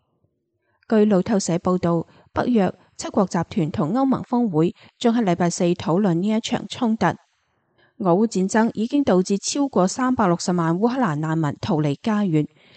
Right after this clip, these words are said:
同時亦令到俄羅斯經濟遭到前所未有嘅制裁。針對已經凍結俄羅斯資產並打擊個人同公司嘅一系列制裁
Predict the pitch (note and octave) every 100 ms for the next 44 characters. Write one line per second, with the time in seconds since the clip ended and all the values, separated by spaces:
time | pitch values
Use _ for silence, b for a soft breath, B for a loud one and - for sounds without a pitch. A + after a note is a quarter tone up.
0 | b - G#3 F#3+ G#3 G3+ - G3+ G#3 A3
1 | F3 D#3 E3 C4 - C#4+ C4+ F#3+ E3+ b
2 | b - D#4 C#4+ F#3+ - F3 - G#3+ A3
3 | D#3 D#3 E3 - E3 - G3+ - _ _
4 | _ _ _ _ _ _ - A#3+ A3+ C4
5 | F#3+ F#3+ B3+ B3 F#3+ F#3 G3 F#3 F3 -
6 | - A#3 C4 B3+ - D#3+ F3+ b b -
7 | A3+ A3 F3 A3+ D4+ - G#3 F#3 D3+ G#3
8 | F3 A#3+ B3+ - C4 F3+ G#3 G#3 F3+ E3
9 | - F3 F3+ -